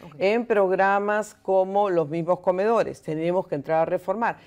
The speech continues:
Speaker 2: Esto es un proceso, no es que de la noche a la mañana tú puedas decir, "Mira, esto lo cierro, esto lo", así no
Speaker 1: Claro.
Speaker 2: es.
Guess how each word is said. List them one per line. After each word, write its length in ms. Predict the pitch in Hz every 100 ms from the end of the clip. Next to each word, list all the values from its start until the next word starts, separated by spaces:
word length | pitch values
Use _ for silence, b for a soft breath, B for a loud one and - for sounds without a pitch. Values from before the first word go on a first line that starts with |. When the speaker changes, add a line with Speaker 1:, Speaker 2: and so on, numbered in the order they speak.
| B
Speaker 2:
Esto 280 | 254 277 277
es 140 | 277 269
un 160 | 269
proceso, 580 | 269 208 165 208 208 151
no 200 | 165 185
es 140 | 214 208
que 260 | 180 160
de 100 | 165
la 140 | 156 151
noche 260 | 180 180
a 40 | 185
la 100 | 160
mañana 400 | 151 165 175 165
tú 100 | 156
puedas 200 | 180 180
decir, 260 | 165 180
"Mira, 240 | 170 156 160
esto 160 | 165
lo 80 | 165
cierro, 300 | 156 175 170
esto 180 | 170 170
lo", 160 | 151 151
así 240 | 151 143 147
no 120 | 147
Speaker 1:
Claro. 120 | 175 208
Speaker 2:
es. 200 | 156